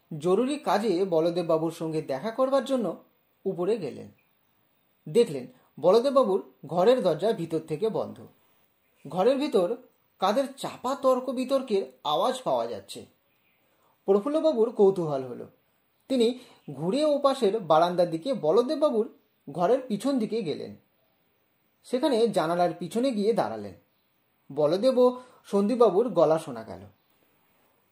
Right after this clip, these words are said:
"টাকা আমি কোথায় পাবো? সামনে লাটের কিস্তি,"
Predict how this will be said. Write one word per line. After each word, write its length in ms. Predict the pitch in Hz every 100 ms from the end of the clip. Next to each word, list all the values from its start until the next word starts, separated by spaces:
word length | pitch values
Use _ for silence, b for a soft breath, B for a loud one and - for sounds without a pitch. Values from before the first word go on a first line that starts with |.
| -
"টাকা 320 | 190 202 285
আমি 160 | 285
কোথায় 280 | 285 269 285
পাবো? 280 | 220 151 123 - _ _ _ _ _ _
সামনে 360 | 202 214 262
লাটের 340 | 226 196 285 262
কিস্তি," 500 | 269 269 - 160